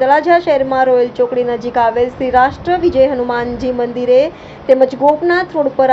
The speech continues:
આવેલ મામા મંદિર ખાતે પણ ગુરુ પૂર્ણિમા મહોત્સવની ધામધૂમપૂર્વક ઉજવણી કરવામાં આવી હતી.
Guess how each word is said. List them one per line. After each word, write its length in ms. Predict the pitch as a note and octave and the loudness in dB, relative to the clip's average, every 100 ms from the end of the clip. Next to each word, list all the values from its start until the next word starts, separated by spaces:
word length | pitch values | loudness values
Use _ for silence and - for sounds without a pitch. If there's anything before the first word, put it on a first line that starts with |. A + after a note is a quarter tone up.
| A#3+ | 2
આવેલ 280 | B3 B3+ B3+ | 2 0 0
મામા 260 | C#4+ E4 F4+ | 0 0 -2
મંદિર 320 | D#4 C#4 C4+ | -2 -4 -2
ખાતે 260 | C4 A#3 A#3+ | -2 0 -2
પણ 400 | - C4 C4+ C4+ | -2 -2 -2 -2
ગુરુ 180 | D4+ E4 | -2 -2
પૂર્ણિમા 380 | D#4 C4+ C4 C4+ | -2 0 2 2
મહોત્સવની 440 | B3 A#3+ B3 A#3+ B3 | 0 -2 -4 -2 -2
ધામધૂમપૂર્વક 840 | B3 A3+ B3+ A#3+ C4 C4+ D4+ D#4 | -2 -4 -6 -4 -4 0 0 0
ઉજવણી 340 | C4+ C4+ A#3 A#3 | -2 -2 -2 -4
કરવામાં 300 | A#3 A3 A3 | -2 -2 -2
આવી 180 | A3 C4+ | -2 -4
હતી. 160 | A3+ | -6